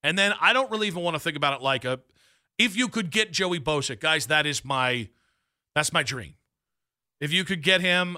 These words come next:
'cause I think if, if they, if the Chargers cut him, which I, I still can't even fathom a team would do that, but the health issues might warrant it.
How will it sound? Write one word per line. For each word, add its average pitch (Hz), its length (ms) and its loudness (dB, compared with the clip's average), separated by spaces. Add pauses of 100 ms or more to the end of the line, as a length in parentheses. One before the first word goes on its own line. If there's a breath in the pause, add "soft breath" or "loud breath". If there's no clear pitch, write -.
(120)
'cause 170 180 0
I 180 160 4
think 185 280 -2
if, 170 220 -2
if 151 200 -2
they, 208 260 4
if 170 280 -2 (160)
the 156 100 -6
Chargers 160 400 0
cut 143 280 -2
him, 160 380 -2
which 135 280 -4
I, 143 160 0 (180)
I 156 60 0
still 170 240 0
can't 156 180 -2
even 131 140 -6
fathom 139 360 0
a 131 40 -6
team 131 160 -8
would 113 160 -8
do 123 160 -2
that, 139 240 0
but 156 80 -6
the 147 80 -4
health 170 240 -2
issues 147 280 -2
might 143 220 -2
warrant 110 240 -6
it. 98 140 -8